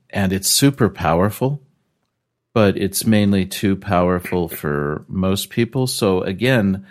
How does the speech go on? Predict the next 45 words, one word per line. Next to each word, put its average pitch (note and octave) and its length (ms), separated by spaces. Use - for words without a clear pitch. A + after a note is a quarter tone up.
I G#2+ 180
think G#2 580
that, F2 460
um, D#2+ 640
people G#2+ 340
should F#2+ 240
be E2+ 140
careful F#2+ 680
about E2+ 540
maybe G2 340
starting F2+ 460
off F2 240
and F2 100
going E2 760
with E2+ 180
some E2 320
easy F#2+ 380
ones, B1+ 340
okay? F#2+ 400
And C#3 100
I'm C3+ 60
trying F3+ 240
to F3 80
remember A2+ 280
the E2+ 120
name F2 260
of E2 80
the D#2 240
app D#2 300
that D2+ 160
I D2+ 80
was D2 180
thinking D#2+ 420
of C2+ 280
that's D2+ 200
free E2+ 440
and D#2 160
is D2+ 160
pretty E2+ 360
good, E2 440
but D2+ 120
I D2+ 80
can't D#2+ 360
remember D2 520
it - 200